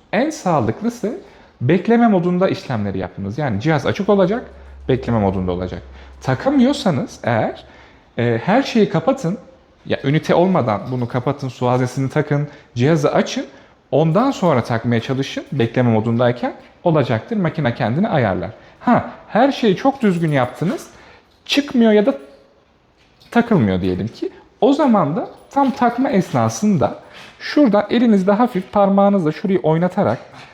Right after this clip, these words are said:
çünkü bazen yağ azalmış olabiliyor, burası takılabiliyor. Şöyle elinizde hafif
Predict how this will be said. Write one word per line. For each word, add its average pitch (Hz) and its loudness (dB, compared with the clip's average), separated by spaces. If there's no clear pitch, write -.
çünkü 202 2
bazen 180 2
yağ 151 2
azalmış 156 0
olabiliyor, 160 2
burası 120 0
takılabiliyor. 139 2
Şöyle 247 -2
elinizde 226 4
hafif 202 0